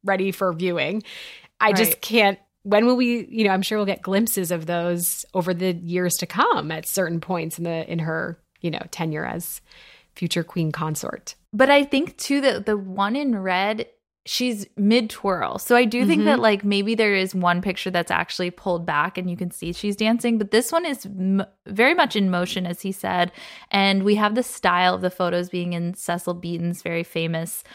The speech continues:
Speaker 2: uh, photos of the Queen, the Queen Mother, and also Princess Margaret. There's one that I keep going back to that's the nineteen-year-old Princess Margaret, and it was
Speaker 1: Mm-hmm.
Speaker 2: for Vogue, and it's just so stunning. Um, and there's just such an ethereal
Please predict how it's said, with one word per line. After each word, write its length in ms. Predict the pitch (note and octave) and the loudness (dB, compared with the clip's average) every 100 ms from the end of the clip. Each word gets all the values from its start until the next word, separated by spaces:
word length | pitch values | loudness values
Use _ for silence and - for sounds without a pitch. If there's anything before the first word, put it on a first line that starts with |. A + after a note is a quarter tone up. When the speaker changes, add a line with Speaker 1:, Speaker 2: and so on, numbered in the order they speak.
| - - | -20 -6
Speaker 2:
uh, 160 | F3 D#3 | -2 -2
photos 420 | - E3+ E3+ E3 | 0 2 2 0
of 120 | E3 | -4
the 80 | F3 | -6
Queen, 420 | F3 - C4 A#3+ | -6 0 2 2
the 80 | G#3 | 0
Queen 320 | F#3 G3 E3+ | -4 -6 -4
Mother, 380 | E3+ F#3 F#3+ F#3 | 0 0 2 0
and 100 | F#3 | 0
also 260 | E3+ E3+ E3+ | -2 -4 -8
Princess 400 | E3+ D#3 E3 - | -8 -8 -10 -6
Margaret. 880 | E3+ F3 F#3 F#3 F3+ E3+ E3+ - - - - | -2 0 0 -2 -2 -2 -4 -8 -16 -20 -8
There's 260 | F#3 F#3 F#3 | -2 -2 -2
one 340 | F3+ F#3 G3 | 2 4 4
that 200 | G#3 F#3+ - | 2 0 -2
I 440 | F3 E3 E3+ E3+ - | -2 0 -2 -4 -8
keep 320 | - F#3+ F3+ | -6 -4 -2
going 240 | F3 E3+ F3 | -2 -2 -2
back 260 | E3+ E3 | -6 -6
to 140 | - E3+ | -6 -4
that's 220 | E3 - | -4 -8
the 120 | F3+ | -6
nineteen-year-old 800 | F3 D#3+ E3 - G3+ G3 G3 G3+ | -6 -6 -8 -6 -4 -2 -2 -4
Princess 400 | G#3 G3+ G3+ G3 | -4 -6 -6 -8
Margaret, 580 | G3 F#3+ G3 F#3+ F#3 - | -6 -6 -4 -2 -2 -4
and 240 | - F#3 E3+ | -6 -4 -4
it 40 | |
was 120 | F#3 | -6
Speaker 1:
Mm-hmm. 80 | A3+ | -6
Speaker 2:
for 100 | F3 | -8
Vogue, 460 | E3+ D#3+ E3 E3 E3+ | -8 -6 -4 -4 -4
and 120 | F3 | -8
it's 200 | E3 - | -10 -12
just 200 | - - | -14 -10
so 160 | F3 E3 | -6 -6
stunning. 560 | - - D#3 D#3 E3 - - - - | -8 -10 -8 -8 -10 -12 -20 -20 -10
Um, 400 | E3+ D#3+ D#3+ D#3+ - | -6 -4 -4 -8 -4
and 360 | F#3 F3+ F3+ - _ _ | 0 0 -2 -8 _ _
there's 220 | F#3+ G3 | -8 -8
just 540 | - B3 - - - | -10 -12 -12 -12 -8
such 500 | - G3+ G3+ - - - | -2 -2 -2 -8 -10 -6
an 100 | F#3+ | -4
ethereal 880 | F3+ - F#3+ F#3+ F#3 F#3 F3+ F3+ | -4 -4 -4 -2 0 -2 -2 -6